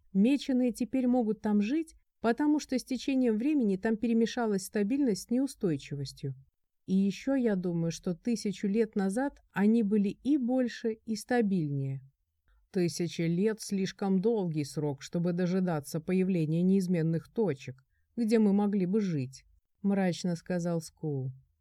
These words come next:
«Звезда надежды никогда не станет постоянством», ответил Милдор, и Керрис впервые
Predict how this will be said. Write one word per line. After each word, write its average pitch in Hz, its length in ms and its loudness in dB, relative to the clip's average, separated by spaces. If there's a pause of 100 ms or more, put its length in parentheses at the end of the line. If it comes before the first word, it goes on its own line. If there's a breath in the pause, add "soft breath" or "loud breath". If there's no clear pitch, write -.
(420)
«Звезда 202 720 2
надежды 220 720 4
никогда 220 720 2
не 240 160 4
станет 233 560 0
постоянством», 185 1160 -2 (440)
ответил 196 560 -2
Милдор, 180 560 0 (300)
и 196 120 -2
Керрис 208 500 0
впервые 202 840 0